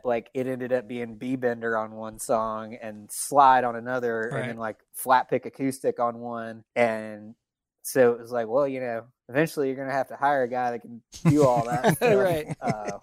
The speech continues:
Speaker 1: which they exist. They exist, but, you know, and then, you know, Jay and I, sometimes we, uh, we kinda take a little pride in, and I,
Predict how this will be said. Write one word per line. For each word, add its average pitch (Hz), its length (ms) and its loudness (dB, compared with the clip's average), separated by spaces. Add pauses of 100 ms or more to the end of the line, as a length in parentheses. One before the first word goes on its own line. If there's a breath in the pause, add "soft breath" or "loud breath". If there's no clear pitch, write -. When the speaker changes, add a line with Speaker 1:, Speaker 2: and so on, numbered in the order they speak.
Speaker 1:
which 160 220 0
they 196 200 6
exist. 165 640 -2 (580)
They 180 220 8
exist, 170 560 2
but, 151 220 -2
you 160 100 -2
know, 143 240 -2 (240)
and 170 100 -4
then, 180 200 -6 (160)
you 196 100 -2
know, 156 100 2
Jay 165 240 -2
and 220 80 0
I, 147 120 4
sometimes 131 540 -10
we, 123 280 -8
uh, 104 160 -10 (680)
we 135 100 -4
kinda 180 240 -4
take 127 200 -4
a 127 40 -6
little 117 200 -8
pride 110 640 -4 (140)
in, 107 680 -6 (120)
and 151 100 4
I, 170 200 10